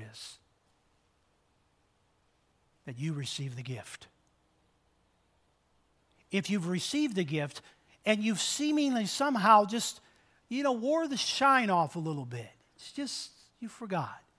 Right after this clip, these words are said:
May what we've said today be a moment in which you just reflect upon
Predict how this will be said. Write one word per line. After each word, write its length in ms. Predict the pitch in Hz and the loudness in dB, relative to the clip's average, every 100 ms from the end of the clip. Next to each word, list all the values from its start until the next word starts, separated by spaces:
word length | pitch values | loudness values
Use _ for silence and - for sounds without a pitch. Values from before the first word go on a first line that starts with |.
| _ _ _ _ _ - | _ _ _ _ _ -10
May 100 | 190 | -6
what 280 | 185 247 269 | -2 -2 -2
we've 160 | 262 - | -4 -2
said 320 | - 214 175 | 0 0 -2
today 400 | 151 143 110 - _ _ _ _ _ _ _ _ | -6 -4 -4 -10 _ _ _ _ _ _ _ _
be 120 | 196 | -4
a 80 | 190 | -2
moment 400 | 180 208 233 233 | 0 0 0 -4
in 120 | 202 | -4
which 280 | 170 175 - | -4 -4 -4
you 60 | 180 | -4
just 300 | 180 175 - | -4 -6 -6
reflect 520 | 160 - 190 151 - | -6 -2 -2 -2 -6
upon 480 | - 135 123 123 | -6 -4 -4 -8